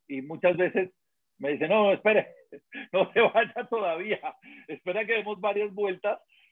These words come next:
y ayúdenos a ganar un campeonato". Entonces ya me toca quedarme ahí a apoyar a el, el campeonato, lo que hago con mucho gusto. Pero desde el principio me dicen, "¿Y cuánto tiempo nos va a tomar esto? ¿En cuánto tiempo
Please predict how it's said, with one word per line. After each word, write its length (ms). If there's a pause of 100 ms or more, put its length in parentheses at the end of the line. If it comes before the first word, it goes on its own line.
(260)
y 180
ayúdenos 500
a 60
ganar 260
un 80
campeonato". 560
Entonces 340
ya 100
me 140
toca 500 (340)
quedarme 500
ahí 220
a 100
apoyar 500 (200)
a 360
el, 420 (200)
el 120
campeonato, 640
lo 140
que 100
hago 320
con 160
mucho 220
gusto. 360 (260)
Pero 140
desde 140
el 100
principio 640 (240)
me 100
dicen, 480 (200)
"¿Y 100
cuánto 460
tiempo 380
nos 200
va 100
a 80
tomar 280
esto? 400 (140)
¿En 340
cuánto 640
tiempo 580